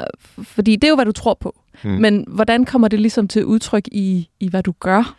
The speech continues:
Speaker 1: Hvordan handler du på, på den her ideologi, du følger?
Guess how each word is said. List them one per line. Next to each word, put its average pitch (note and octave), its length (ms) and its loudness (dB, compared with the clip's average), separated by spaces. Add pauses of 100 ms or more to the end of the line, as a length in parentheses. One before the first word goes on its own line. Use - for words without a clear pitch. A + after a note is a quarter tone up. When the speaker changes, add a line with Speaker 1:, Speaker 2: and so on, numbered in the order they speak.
Speaker 1:
Hvordan G#3 260 2
handler G#3 340 2
du A3 140 2
på, F3+ 480 -2
på G3+ 60 -4
den G3 180 -2
her F#3+ 100 2
ideologi, F#3+ 560 -2
du G3 100 -4
følger? F#3+ 320 -4